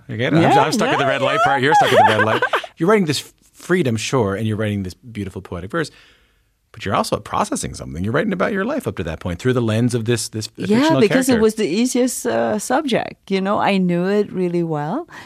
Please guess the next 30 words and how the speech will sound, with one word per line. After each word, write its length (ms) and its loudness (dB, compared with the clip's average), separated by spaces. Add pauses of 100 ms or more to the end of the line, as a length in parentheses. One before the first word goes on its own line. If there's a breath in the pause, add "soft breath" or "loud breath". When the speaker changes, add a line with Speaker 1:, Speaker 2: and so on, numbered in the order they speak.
(160 loud breath)
Speaker 2:
and 540 0
I 180 -4
didn't 800 -4
have 280 -4
time 280 -4
for 240 0
research 640 -4
or 120 -2
anything 380 -2
because 300 -4
I 60 -2
was 280 -6
working 480 -4
a 60 -2
lot, 340 0
and 180 -6
I 60 -4
was, 360 -6
uh, 240 -6
being 260 -4
a 100 -6
mo-, 220 -2
a 100 -2
new 220 2
mom 400 0
with 160 -4
two 180 -6
kids, 400 -6
Speaker 1:
Mm-hmm. 140 -6
Speaker 2:
one 280 -2